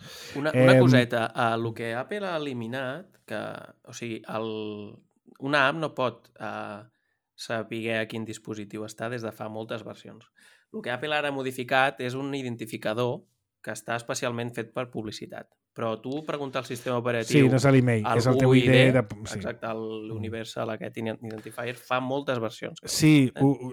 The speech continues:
Speaker 2: deixeu-me que ho expliqui, eh, per, per aquells que tingueu I O S, perquè ja ara ja ve per defecte, i de fet tu pots autoritzar una aplicació que, que faci, eh, que et rastreji, eh, si tu volguessis.
Speaker 1: Sí.
Speaker 2: Eh, el meu consell és que no ho feu, però, però es pot fer. Això està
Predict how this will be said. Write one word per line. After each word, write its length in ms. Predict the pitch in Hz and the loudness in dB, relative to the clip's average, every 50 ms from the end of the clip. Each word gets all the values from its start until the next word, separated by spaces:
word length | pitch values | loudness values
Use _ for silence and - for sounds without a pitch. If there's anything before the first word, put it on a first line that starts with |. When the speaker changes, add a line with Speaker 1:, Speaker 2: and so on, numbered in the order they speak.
| - - | -10 -4
Speaker 2:
deixeu-me 400 | 135 127 120 - 147 151 175 180 | -2 0 2 4 4 6 6 6
que 80 | 170 | 8
ho 100 | 165 151 | 8 8
expliqui, 540 | 135 120 - - - - 117 110 - 104 107 | 8 6 2 -2 -2 -2 -2 -2 0 2 4
eh, 120 | 127 147 151 | 4 4 4
per, 220 | - 131 113 110 | 4 0 0 0
per 140 | 98 110 107 | 0 -4 -2
aquells 200 | - 123 117 - | -2 -2 -2 0
que 80 | - | -2
tingueu 400 | 110 120 117 110 110 110 107 107 | -2 -2 -2 0 0 0 2 2
I 120 | 104 104 104 | 2 2 2
O 60 | 104 | 0
S, 180 | 110 - - - 143 127 | 0 2 2 2 2 2
perquè 260 | 135 120 - 123 117 | 0 0 0 0 0
ja 140 | 113 117 120 | 2 4 4
ara 140 | 127 139 139 | 6 6 6
ja 80 | 131 | 4
ve 140 | 120 120 120 | 4 4 2
per 180 | 113 - 113 110 | 2 2 0 0
defecte, 540 | 110 107 - 143 151 147 - 123 107 104 - - | 0 2 2 2 2 2 0 -2 -2 -2 -2 -4
i 100 | 117 110 | -2 -2
de 100 | 110 107 | 0 0
fet 200 | - 127 113 - | 2 0 0 2
tu 100 | - 131 117 | 0 0 2
pots 200 | - 127 - 139 | 2 0 2 0
autoritzar 460 | 131 123 135 113 113 104 - 123 117 | 0 0 0 -2 -2 -2 0 0 0
una 160 | 120 120 117 | 2 0 0
aplicació 600 | 101 - 113 104 113 101 - - 117 123 135 147 - - - - - _ _ _ _ _ _ _ _ | -2 -4 -4 -4 -6 -6 -4 0 2 2 2 2 0 -6 -20 -20 -20 _ _ _ _ _ _ _ _
que, 380 | - 131 117 110 107 101 - _ _ | -2 0 0 0 -2 -4 -8 _ _
que 160 | - 117 110 104 | -4 -4 -4 -2
faci, 500 | - - 117 110 - - 135 139 135 - _ | 0 0 0 0 2 2 2 2 2 0 _
eh, 120 | - 107 92 92 | -10 -12 -10 -10
que 80 | - 113 | -10 -10
et 100 | 95 - | -8 -6
rastreji, 600 | 101 107 - - - 120 117 117 113 104 101 95 | -6 -8 -8 -6 -2 0 2 2 2 0 0 0
eh, 80 | 117 139 | 0 0
si 160 | 131 - 123 | 0 -2 -4
tu 140 | 101 - 117 | -2 -2 -2
volguessis. 680 | 104 101 101 95 92 110 104 - - 90 85 - - _ _ _ - | -2 -2 -2 -2 -2 -4 -6 -6 -10 -14 -16 -18 -20 _ _ _ -18
Speaker 1:
Sí. 60 | 92 | -16
Speaker 2:
Eh, 240 | 92 90 90 87 87 - _ 85 85 85 95 | -14 -12 -14 -14 -16 -18 _ _ _ _ -12
el 60 | 104 | -10
meu 100 | 101 101 95 | -10 -6 -6
consell 280 | 117 110 104 110 110 | -6 -4 -2 -2 -2
és 100 | 117 - | -4 -4
que 80 | - 107 | -6 -6
no 80 | 104 | -8
ho 40 | 101 | -8
feu, 240 | 98 - 117 113 127 | -8 -4 -4 -2 -2
però, 280 | - 135 110 101 98 87 | -2 -2 -4 -4 -6 -10
però 180 | - 110 104 101 | -12 -10 -10 -10
es 100 | 107 - | -12 -8
pot 180 | - 120 107 - | -6 -6 -6 -6
fer. 200 | - - 95 92 _ - - - - - - - | -8 -14 -18 -18 _ -20 -20 -18 -16 -18 -10 -6
Això 160 | - 117 135 165 | 0 2 4 4
està 440 | 147 - - 156 147 131 113 - | 4 6 6 8 8 8 6 2